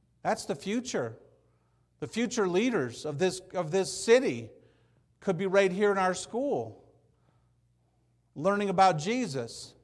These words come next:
I heard about a ministry, it's called Four to Fourteen. And they talked about the fact that children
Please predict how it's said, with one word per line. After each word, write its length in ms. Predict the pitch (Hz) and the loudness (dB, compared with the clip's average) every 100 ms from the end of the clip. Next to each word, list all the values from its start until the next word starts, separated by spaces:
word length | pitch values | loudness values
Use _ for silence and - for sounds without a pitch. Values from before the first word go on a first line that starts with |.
| _ _ _ _ | _ _ _ _
I 140 | 143 | 0
heard 180 | 156 196 | 4 4
about 220 | 175 170 | 6 4
a 40 | 156 | 4
ministry, 400 | 170 180 - 156 | 0 -4 -4 -6
it's 100 | 143 | -6
called 360 | 170 156 127 | 0 0 0
Four 220 | - 185 165 | -4 -2 -2
to 80 | |
Fourteen. 760 | 151 175 165 165 180 165 127 127 - _ _ - - - - _ - - - - - | -4 -4 -4 -4 -6 -6 -8 -12 -20 _ _ -20 -20 -20 -20 _ -20 -20 -20 -20 -14
And 100 | 139 | -6
they 80 | 147 | -4
talked 340 | 147 185 180 | 4 6 6
about 280 | 175 156 156 | 2 2 2
the 80 | 151 | 0
fact 340 | 185 165 160 | 0 2 2
that 260 | 170 135 117 | 0 -2 -4
children 680 | - 208 214 175 156 143 | 0 4 4 2 -2 -4